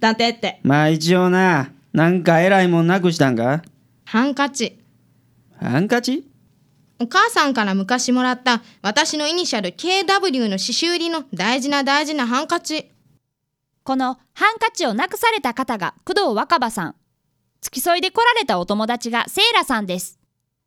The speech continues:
Speaker 4: 最初はハンカチ探しなんてと嫌がっていた先生ですが、まあ、吸ったも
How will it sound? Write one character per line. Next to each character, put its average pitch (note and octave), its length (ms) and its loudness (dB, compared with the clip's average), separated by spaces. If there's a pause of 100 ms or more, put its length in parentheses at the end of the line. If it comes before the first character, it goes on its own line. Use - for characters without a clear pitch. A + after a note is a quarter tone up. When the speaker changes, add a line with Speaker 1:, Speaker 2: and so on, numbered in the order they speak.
(280)
Speaker 4:
最 G#3 240 -4
初 A3+ 120 -8
は G#3+ 100 -4
ハ C4 180 -6
ン F#4 60 -12
カ G#4+ 100 -2
チ - 120 -20
探 A4 260 -2
し - 100 -10
な C#4 140 -4
ん A#3+ 60 -10
て F3+ 160 -6
と E3+ 120 -10
嫌 C#4 220 -6
が F#4+ 120 0
っ F#4+ 60 -14
て G4 120 -4
い F#4+ 60 -6
た B3 120 -6
先 F4 240 -6
生 D4+ 160 -6
で A#3+ 80 -6
す G#3+ 140 -10
が、 G3+ 200 -4 (300)
ま C4 480 -4
あ、 G#3 60 -8 (120)
吸 - 280 -12
っ - 20 -16
た E4+ 180 -2
も F4 60 -10